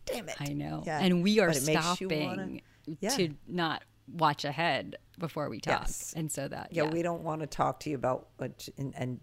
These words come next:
Speaker 1: inadvertently
Speaker 2: Yes.
Speaker 1: give out something from the next
Speaker 2: Something
Speaker 1: one.
Speaker 2: else, even though
Speaker 1: So.
Speaker 2: we know anyway. But yeah. All right. So we'll be back then with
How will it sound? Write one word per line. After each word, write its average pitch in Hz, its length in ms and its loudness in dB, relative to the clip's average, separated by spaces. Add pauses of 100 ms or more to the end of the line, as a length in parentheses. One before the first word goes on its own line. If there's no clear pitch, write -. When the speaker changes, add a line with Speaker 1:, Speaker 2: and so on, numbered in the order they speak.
(120)
Speaker 1:
inadvertently 143 840 -2
Speaker 2:
Yes. 185 340 -2
Speaker 1:
give 135 160 -4
out - 260 -4
something 139 400 -8
from 147 140 -4
the 127 100 -4
next 120 260 -8
Speaker 2:
Something - 100 -10
Speaker 1:
one. - 140 -12
Speaker 2:
else, - 160 -12
even 151 220 -6
though - 120 -10
Speaker 1:
So. - 80 -12 (120)
Speaker 2:
we - 60 -12
know 76 140 -16
anyway. 71 440 -16
But 92 160 -12
yeah. 107 200 -6 (1040)
All 302 100 4
right. 330 360 6
So 285 220 6
we'll 277 180 8
be 277 80 8
back 277 280 2
then 269 260 6
with 233 360 2